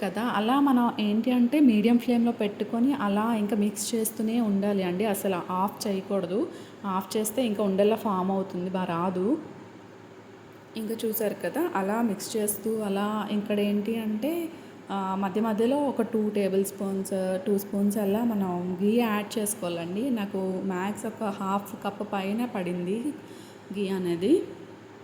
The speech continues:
ప-, పడుతుంది అలా, అలా, I mean, ఇలా చేస్తేనే కానీ బా రాదు ఇంకా మనకి హల్వా అనేది. I mean, ఎక్కువ క్వాంటిటీలో ఘీ అవి వేస్తే కానీ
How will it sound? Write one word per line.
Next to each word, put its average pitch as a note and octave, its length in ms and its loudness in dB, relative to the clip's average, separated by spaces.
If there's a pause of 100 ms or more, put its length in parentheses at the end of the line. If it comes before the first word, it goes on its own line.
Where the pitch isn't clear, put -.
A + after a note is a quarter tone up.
(160)
ప-, F#3 160 -6 (120)
పడుతుంది G3+ 560 2
అలా, G#3 240 4 (160)
అలా, G3 160 0 (140)
I G#3 100 2
mean, A3 180 2
ఇలా G#3 240 6
చేస్తేనే A#3 720 4
కానీ A#3 260 2 (220)
బా G3 140 0
రాదు F#3+ 320 0 (100)
ఇంకా F3+ 220 -2 (100)
మనకి F3+ 340 -4
హల్వా F#3 340 -2
అనేది. F3+ 280 0 (140)
I - 60 0
mean, G3+ 200 2
ఎక్కువ G3+ 240 -4 (320)
క్వాంటిటీలో G3+ 720 0 (340)
ఘీ F#3+ 120 0 (120)
అవి G3+ 200 0
వేస్తే F#3 420 0
కానీ G#3+ 240 0